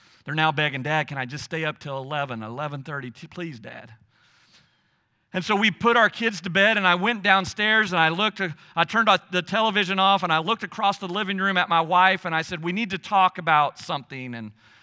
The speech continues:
she looked back at me, and she said, "It, it wouldn't be ha-, something that happened yesterday in chapel, would it?" And I said, "It is."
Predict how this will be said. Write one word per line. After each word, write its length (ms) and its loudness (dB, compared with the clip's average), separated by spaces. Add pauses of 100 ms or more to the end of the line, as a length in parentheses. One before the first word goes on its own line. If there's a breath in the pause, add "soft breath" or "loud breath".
she 180 -2
looked 220 -2
back 240 8
at 80 -4
me, 120 0
and 80 -2
she 120 -8
said, 220 0
"It, 60 -6 (600 soft breath)
it 260 -6
wouldn't 220 0
be 120 2
ha-, 200 2
something 360 -2
that 120 2
happened 380 2
yesterday 500 0
in 80 -6
chapel, 400 0
would 180 -6
it?" 120 -8
And 60 -6
I 60 -2
said, 200 -10
"It 100 -10
is." 480 -8